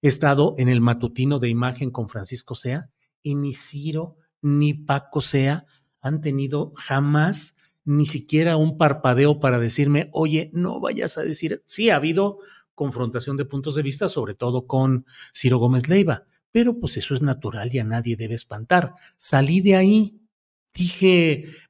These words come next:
"Censuraron y es un ataque al", no, hombre, así como me invitaron,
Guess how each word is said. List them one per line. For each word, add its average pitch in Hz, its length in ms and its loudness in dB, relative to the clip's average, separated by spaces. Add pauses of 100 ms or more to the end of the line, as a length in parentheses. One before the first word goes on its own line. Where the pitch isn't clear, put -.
(120)
"Censuraron 202 1000 2
y 190 120 4
es 208 180 0
un 208 120 -2
ataque 196 420 -2
al", 208 140 -2
no, 226 260 -4
hombre, 262 240 -4
así 180 240 -6
como 220 240 2
me 185 120 4
invitaron, 151 760 -2